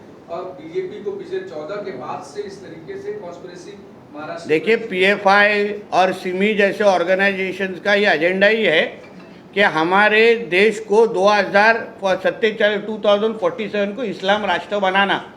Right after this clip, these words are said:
Speaker 2: उसके हिसाब से ये सारी कॉन्स्टिट्यूएंसी, कॉन्स्पिरेसी हो रही है। फिर उसमें रोहिंग्या और बांग्लादेशियों को ये ऐसे शहरों में लाना, उनको वोटिंग राइट देना, उनको यहाँ का मतदार बनाना,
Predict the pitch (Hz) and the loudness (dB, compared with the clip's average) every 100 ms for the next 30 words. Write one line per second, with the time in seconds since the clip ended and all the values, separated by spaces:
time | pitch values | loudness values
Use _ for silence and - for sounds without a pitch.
0 | - - - - - 226 240 269 254 220 | -20 -20 -20 -14 -4 -4 -2 2 2 2
1 | 214 233 240 269 262 254 247 226 254 254 | 0 0 0 2 4 4 4 2 2 0
2 | 220 214 247 254 240 220 185 - - 202 | -2 -2 2 2 4 0 -4 -6 -8 -2
3 | 220 214 214 247 240 254 240 208 247 247 | 0 0 0 4 4 4 4 6 6 6
4 | 208 143 - - 247 240 220 220 254 226 | 4 2 -4 0 2 2 0 2 4 6
5 | 214 247 247 247 240 214 226 240 240 240 | 6 4 4 4 4 4 4 4 4 4
6 | 247 240 247 262 262 - - 185 220 202 | 4 4 6 4 2 -4 -12 0 2 4
7 | 208 247 254 220 202 233 233 247 220 226 | 2 2 2 4 4 4 2 2 4 4
8 | 233 226 220 220 220 240 220 202 262 262 | 4 4 4 0 4 6 6 2 0 4
9 | 233 233 220 220 226 226 226 220 - - | 4 4 4 4 6 4 4 0 -12 -6
10 | 196 226 247 233 220 240 247 226 208 180 | 0 2 6 6 6 4 4 2 2 4
11 | 240 262 233 226 233 233 233 233 | 4 4 4 4 4 6 4 2